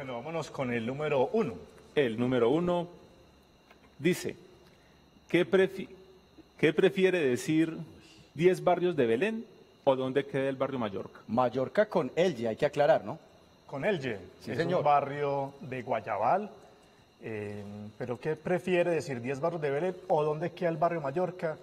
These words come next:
Speaker 1: Yo creo que Mallorca, Mallorca con Elche es, eh, en Guayabal.
Speaker 3: Correcto. Bueno, muy bien, el barrio Mallorca, según la información oficial que tenemos, está ubicado en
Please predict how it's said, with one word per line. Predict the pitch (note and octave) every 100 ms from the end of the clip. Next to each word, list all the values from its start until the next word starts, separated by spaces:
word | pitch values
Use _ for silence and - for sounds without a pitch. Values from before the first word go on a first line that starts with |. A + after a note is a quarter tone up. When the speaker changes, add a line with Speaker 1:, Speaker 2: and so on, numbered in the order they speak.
| - - _ -
Speaker 1:
Yo | D3
creo | E3+
que | D#3
Mallorca, | B2+ A#2 A#2+ - A2
Mallorca | A2+ A2+ B2+ E3
con | - C3
Elche | C3+ D3+ E3 F3 E3 D3+ D#3+
es, | D3+ -
eh, | - C3 A#2+ A2+ A2 G#2 - - _ _
en | - A#2 A2 G#2+
Guayabal. | A2 G#2 G2+ F2 - - _ _ _ _ _ _
Speaker 3:
Correcto. | - - - -
Bueno, | -
muy | F2 G#2+
bien, | A2 D#3+
el | C#3+
barrio | A2 C#3 C#3+ F3 F#3+ -
Mallorca, | C#3+ C#3 B2 F3 D3+ - G3+ D#3+
según | C#3 A#2+ C3+ C#3
la | C#3+ D3+ D3+ -
información | B2+ B2+ A2+ A2 C3+ C3 C3+
oficial | D3 B2 G#2+ A#2+ A#2 - - - _ -
que | C#3+
tenemos, | - E3 D3 D#3+ F#3 - - - -
está | A#2 - C3 C3+ C3+
ubicado | D#3 D#3 D#3 F3 D3+ D3+ D#3+ - -
en | E3 F#3+ G#3